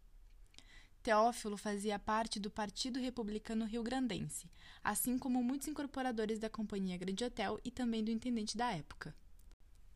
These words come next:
O prédio foi construído em apenas três anos, entre mil novecentos e vinte e cinco e mil novecentos e vinte e oito, e hoje, dia vinte de abril, completa noventa e três anos da sua inauguração.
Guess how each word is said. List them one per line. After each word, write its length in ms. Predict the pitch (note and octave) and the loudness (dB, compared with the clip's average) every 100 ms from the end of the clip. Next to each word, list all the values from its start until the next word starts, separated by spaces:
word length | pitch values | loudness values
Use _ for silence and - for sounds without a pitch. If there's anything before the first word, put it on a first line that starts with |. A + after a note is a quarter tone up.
| - - | -8 -6
O 60 | |
prédio 460 | A3 A#3 A#3+ A3 G3 | 0 6 6 6 2
foi 140 | A3 | 0
construído 500 | G#3+ A3+ - A3+ A3+ | 2 0 0 0 2
em 100 | A#3 | 2
apenas 380 | A3+ B3 A#3 A#3+ | 2 2 2 2
três 320 | - C#4 D#4+ | 0 0 2
anos, 380 | A3 D#3 D3+ - - | 2 2 0 -4 0
entre 340 | G#3 G#3 G#3+ | 0 0 0
mil 140 | G3+ | 0
novecentos 420 | G#3+ G3 - F3 F3+ | 0 -2 -2 -4 -4
e 40 | |
vinte 240 | F#3 A3+ | -2 -2
e 20 | - | 0
cinco 460 | A#3+ A3+ A#3+ - - | 0 0 -2 -6 0
e 80 | |
mil 120 | B3 B3 | 2 4
novecentos 380 | B3 B3 A#3+ - | 2 0 0 2
e 40 | |
vinte 260 | B3+ C4 G#3+ | 0 2 -2
e 40 | |
oito, 280 | - - - - - - - | -4 -6 -14 -16 -16 -16 -4
e 140 | A3+ G3+ | 4 6
hoje, 340 | A3+ G3 F#3 | 6 4 0
dia 320 | F3 F#3+ E3+ | 0 2 2
vinte 340 | F3 A3+ C4 - | 2 2 0 0
de 80 | D4+ | 0
abril, 400 | B3 A3 A#3 A#3 | 2 2 2 -2
completa 440 | - A#3 A#3 A3+ | -4 2 2 2
noventa 420 | A3 G#3+ A#3 C4+ D4 | 2 0 0 0 -2
e 40 | |
três 300 | C4+ C#4 B3 | -2 0 2
anos 280 | G#3+ G3+ G#3 | 2 2 0
da 140 | A3 | 0
sua 280 | A3 - F#3 | 0 0 0
inauguração. 640 | F3+ F3 F3 F#3 G#3+ - | 0 -2 -4 -4 -4 -4